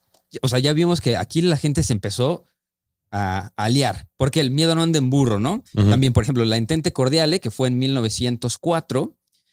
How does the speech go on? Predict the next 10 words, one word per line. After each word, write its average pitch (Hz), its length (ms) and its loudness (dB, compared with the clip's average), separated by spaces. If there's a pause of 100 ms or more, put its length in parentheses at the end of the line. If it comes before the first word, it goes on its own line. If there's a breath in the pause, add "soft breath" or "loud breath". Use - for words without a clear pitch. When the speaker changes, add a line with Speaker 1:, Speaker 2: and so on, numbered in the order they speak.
(140)
Speaker 1:
pues 110 140 -2
fue 139 540 2
el, 104 580 0
bueno, 107 320 -4
que 120 100 -10
viene 131 220 2
del 120 140 2
francés 127 540 2
entendimiento 120 760 0
cordial, 147 480 0